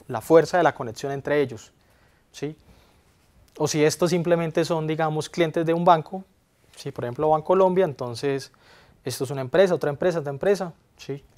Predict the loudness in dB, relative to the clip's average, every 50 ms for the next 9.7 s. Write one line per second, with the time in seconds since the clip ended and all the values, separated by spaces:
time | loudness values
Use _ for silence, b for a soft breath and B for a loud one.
0 | b b b b b b b b b b b b b _ -8 -8 -8 -8 -8 -12
1 | -10 -8 -6 -4 -2 -2 -2 0 0 0 0 0 0 -2 0 0 -2 -4 -6 -8
2 | -10 -12 -12 -4 -2 0 0 0 -2 -6 -10 -12 -14 -14 -12 -12 -10 -8 -6 -6
3 | -6 -6 -6 -8 -8 -8 -8 -4 -2 -2 -2 0 -2 -2 -4 -4 -2 -2 -2 -2
4 | -2 -4 -10 -12 -10 -10 -10 -10 -8 -4 -2 0 2 4 4 4 4 2 0 -4
5 | -8 -10 -10 -12 -12 -12 -12 -10 -10 -10 -10 -10 -10 -10 -10 -6 -4 -2 -2 -2
6 | -2 -4 -6 -8 -10 -12 -16 B B B B B B B B B B _ _ -12
7 | -12 -10 -8 -8 -4 -2 0 0 2 0 -2 -4 -10 -14 -16 -16 -16 -16 -18 -20
8 | -18 -16 -16 -16 -8 0 0 2 2 0 -2 -8 -12 -12 -10 -6 -6 -4 -2 -2
9 | 0 0 0 0 -2 -6 -10 -14 -10 -8 -6 -6 -6